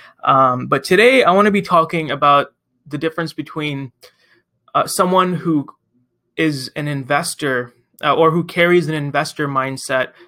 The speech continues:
versus someone who carries a consumer mindset. So let me share a story.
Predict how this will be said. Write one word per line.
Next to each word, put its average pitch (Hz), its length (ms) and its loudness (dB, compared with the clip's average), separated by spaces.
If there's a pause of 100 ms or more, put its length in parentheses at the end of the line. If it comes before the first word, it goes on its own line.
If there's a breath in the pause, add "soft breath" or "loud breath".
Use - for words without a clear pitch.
(340 soft breath)
versus 147 520 -4
someone 151 280 -6
who 143 140 -4
carries 139 540 -4
a 135 60 -12
consumer 139 720 -8 (280)
mindset. - 500 -12 (600)
So - 140 -4
let 180 120 2
me 233 60 2
share 226 240 2
a 147 60 0
story. 139 520 -6